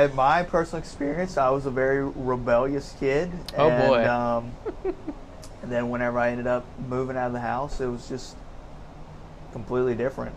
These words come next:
Speaker 2: Yeah.
Speaker 1: Now it's like,
Speaker 2: Yeah.
Speaker 1: you know, my parents need anything, they got it. I'm there for
Speaker 2: Yeah.
Speaker 1: them. They,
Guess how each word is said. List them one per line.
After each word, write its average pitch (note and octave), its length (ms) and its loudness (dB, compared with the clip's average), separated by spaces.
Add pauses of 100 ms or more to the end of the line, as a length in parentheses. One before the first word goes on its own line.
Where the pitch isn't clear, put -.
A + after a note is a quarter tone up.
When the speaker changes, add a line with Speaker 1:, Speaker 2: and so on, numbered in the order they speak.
(100)
Speaker 2:
Yeah. B2+ 200 6 (240)
Speaker 1:
Now A2+ 240 -2
it's - 140 -12
like, A2 180 -4 (320)
Speaker 2:
Yeah. A#2 140 -2 (800)
Speaker 1:
you A2 60 -12
know, G#2+ 140 -6
my A2+ 100 -6
parents G#2+ 380 -8
need A2+ 200 -8
anything, C#3+ 500 -8
they A2 140 -6
got A2 320 -4
it. D3 100 -6
I'm A2 180 -10
there A2+ 220 -4
for A#2 200 -10
Speaker 2:
Yeah. D3+ 140 -6
Speaker 1:
them. D3+ 100 -8
They, B2+ 160 -4